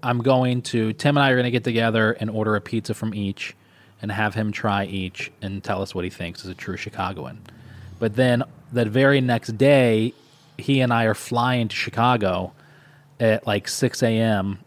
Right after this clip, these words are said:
and we're gonna go run around Chicago and go try the legit deep dish places.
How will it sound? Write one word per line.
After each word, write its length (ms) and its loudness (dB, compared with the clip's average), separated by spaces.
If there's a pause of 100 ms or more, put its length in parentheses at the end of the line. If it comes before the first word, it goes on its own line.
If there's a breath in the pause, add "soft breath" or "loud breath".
and 100 -2
we're 60 0
gonna 100 0
go 140 4
run 200 2
around 260 2
Chicago 540 0
and 100 -2
go 140 0
try 380 -2
the 120 -6
legit 440 -2 (220)
deep 200 -2
dish 240 -6
places. 640 -10